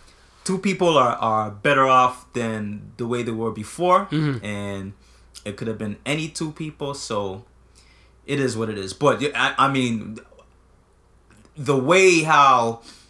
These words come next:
Speaker 1: he can make this all good and, and appease everybody is if he just called up to the Prodigal Sons podcast and say, "Yo, yo, Marvin, not your average Joseph,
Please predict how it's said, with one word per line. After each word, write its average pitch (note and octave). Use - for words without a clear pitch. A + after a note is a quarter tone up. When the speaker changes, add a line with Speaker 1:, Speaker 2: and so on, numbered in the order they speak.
Speaker 1:
he F3+
can D3
make D3
this C3
all C3
good D#3+
and, A2+
and B2
appease B2+
everybody A#2
is C#3
if A#2+
he B3+
just F3
called D#3+
up C#3+
to D#3
the B2+
Prodigal C#3
Sons B2
podcast C3+
and A2+
say, A#2+
"Yo, A2
yo, G#2+
Marvin, A#2
not A2+
your A2+
average G#2+
Joseph, B2+